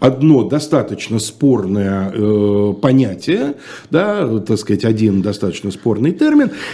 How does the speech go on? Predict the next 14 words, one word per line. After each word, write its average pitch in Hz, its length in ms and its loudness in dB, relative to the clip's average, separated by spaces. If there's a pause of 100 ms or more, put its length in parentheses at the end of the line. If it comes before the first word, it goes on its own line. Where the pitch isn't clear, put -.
и 269 200 4
поговорим, 208 800 0
э, - 20 -4
об 143 640 2
одном 135 300 0
документе, 220 500 0
который 156 380 0
имеет 143 240 -2
непосредственное 120 640 -4
отношение 110 420 -6
ко 101 160 -10
всей 110 200 -2
этой 92 180 -8
ситуации. - 400 -6